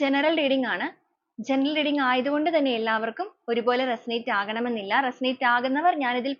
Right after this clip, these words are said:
പറയുന്ന കാര്യങ്ങളിൽ നിങ്ങൾക്ക് പോസിറ്റീവ് ആണെന്ന് തോന്നുന്ന കാര്യങ്ങളെ ലൈഫുമായിട്ട് കണക്ട് ചെയ്യാവുന്നതാണ്. അതുപോലെ തന്നെ ഇതിൽ വരുന്ന എനർജീസ്, സിറ്റുവേഷൻസ്, ക്ലൂസ് ഇതെല്ലാം നിങ്ങൾക്ക് മാച്ച് ആവുകയാണെന്നുണ്ടെങ്കിൽ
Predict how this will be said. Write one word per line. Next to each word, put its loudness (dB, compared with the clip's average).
പറയുന്ന -4
കാര്യങ്ങളിൽ -6
നിങ്ങൾക്ക് 0
പോസിറ്റീവ് 0
ആണെന്ന് 0
തോന്നുന്ന -2
കാര്യങ്ങളെ -2
ലൈഫുമായിട്ട് -6
കണക്ട് -6
ചെയ്യാവുന്നതാണ്. -6
അതുപോലെ 2
തന്നെ 0
ഇതിൽ -2
വരുന്ന 0
എനർജീസ്, -4
സിറ്റുവേഷൻസ്, -4
ക്ലൂസ് 0
ഇതെല്ലാം 4
നിങ്ങൾക്ക് 0
മാച്ച് -2
ആവുകയാണെന്നുണ്ടെങ്കിൽ -4